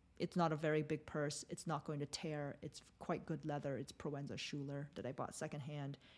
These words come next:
And then I had it all re-dyed with this really beautiful turquoise color instead. Oh, and just having things on hand, like foot pedals. I don't know if you know what they are.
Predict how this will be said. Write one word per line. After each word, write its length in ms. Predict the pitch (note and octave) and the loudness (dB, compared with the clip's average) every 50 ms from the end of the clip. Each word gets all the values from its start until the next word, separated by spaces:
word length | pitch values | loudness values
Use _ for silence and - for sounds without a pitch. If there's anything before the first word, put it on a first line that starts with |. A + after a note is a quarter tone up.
| - - - - - | -20 -20 -16 -6 0
And 540 | - F3 E3 D#3+ D#3 D#3 D#3 D3+ D3+ D3+ D3 | 4 4 6 6 4 4 4 2 2 2 2
then 160 | E3 D#3+ D#3 | 2 4 4
I 60 | D3+ | 4
had 200 | D3+ B2+ D#3 D3+ | 2 2 2 2
it 100 | D3 - - | 2 2 2
all 200 | - D3 D3 D3+ | 2 2 2 2
re-dyed 640 | D3 D#3 D#3 D3+ C#3+ D#3+ C#3+ C#3+ C#3+ C#3+ C#3+ C#3+ - - - - - - - - | 2 2 2 4 4 2 2 2 2 0 -2 -4 -6 -10 -16 -20 -20 -16 -8 -8
with 120 | D#3 C#3+ | -6 -2
this 200 | E3 D3 - - | -2 -4 -2 0
really 220 | D3+ D3+ C#3+ D3 | 0 0 0 0
beautiful 800 | C#3 C3+ - D#3+ D3+ C#3+ D3 C#3+ - - C#3 C#3 C3+ C3+ C3+ C#3 - - - - - - | -2 -2 -2 -2 0 0 -2 -4 -4 -2 0 2 2 2 0 -2 -6 -12 -20 -20 -16 -8
turquoise 480 | - - D#3 C#3 - - C#3 B2+ - - | -4 -2 -2 -2 0 -2 -2 -2 -2 -4
color 260 | - - C#3+ C#3 C3+ | -6 -4 -4 -4 -4
instead. 380 | C3 C#3 - - A2+ - - - - - - - - - _ _ _ _ - _ - | -4 -6 -6 -6 -6 -6 -6 -10 -16 -20 -20 -20 -20 -20 _ _ _ _ -4 _ 10
Oh, 260 | A#3+ C4+ A3+ C#3+ - - - - | 12 12 12 12 8 2 -2 4
and 120 | - G#3+ G3+ | 8 8 8
just 180 | - E4 - | 8 8 6
having 200 | - F4 E4 D4+ | 6 6 6 6
things 260 | B3+ - C4+ B3 B3 A3+ | 4 8 8 8 8 8
on 100 | G3 F#3 | 6 2
hand, 500 | C3+ - F3 D#3+ E3 F#3+ A3 B3+ B3+ B3 - - | 2 2 2 2 4 6 6 6 6 4 -2 -2
like 260 | F3+ F3 F3+ - - - | 0 0 0 0 -4 -16
foot 380 | - - - F3+ - - - | -6 2 4 4 4 4 2
pedals. 580 | - G#3+ G3+ G#3+ A3+ B3 C#4 C4+ - - - - _ - _ _ - _ _ _ - | 2 4 4 4 4 2 0 -2 -4 -6 -8 -10 _ -20 _ _ -20 _ _ _ -8
I 100 | - F3 | -2 0
don't 100 | F3 F3 | 2 4
know 60 | F3+ F3 | 4 2
if 140 | E3+ - | 2 2
you 80 | - E3+ | 2 2
know 80 | E3+ D#3+ | 2 2
what 140 | D#3+ D#3 | 0 -2
they 120 | - D#3 D#3 | 0 0 2
are. 220 | D#3 D#3+ D#3+ D#3+ | 2 2 0 0